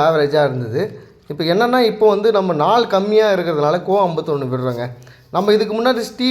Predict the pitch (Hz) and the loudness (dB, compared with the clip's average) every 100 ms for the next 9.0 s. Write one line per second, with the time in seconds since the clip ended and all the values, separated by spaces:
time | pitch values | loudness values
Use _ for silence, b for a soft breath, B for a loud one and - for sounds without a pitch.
0 | 247 202 208 202 180 143 139 - - B | 2 2 2 0 -2 -2 -4 -6 -14 B
1 | B - 185 190 185 180 160 190 190 190 | B -8 -6 -2 0 0 0 -2 -2 -2
2 | 185 175 175 156 160 220 202 190 165 165 | 0 0 -2 -4 -6 -4 -2 -4 -6 -4
3 | 143 135 131 127 - - 214 220 196 208 | -2 -2 -2 -4 -6 -10 -6 -2 0 0
4 | 233 214 190 170 151 160 170 165 156 147 | 0 2 2 0 0 0 2 2 2 0
5 | 151 160 151 147 143 143 139 131 135 127 | -4 -6 -6 -4 -2 -2 -4 -4 -4 -2
6 | 131 - - - - - 156 180 156 165 | -2 -4 -6 -6 -6 -2 2 2 2 0
7 | 185 196 165 160 147 127 - 131 - 160 | 2 2 2 2 2 0 0 -2 -2 0
8 | 147 143 135 - - 247 233 233 190 226 | 0 0 -2 -2 0 2 2 0 0 4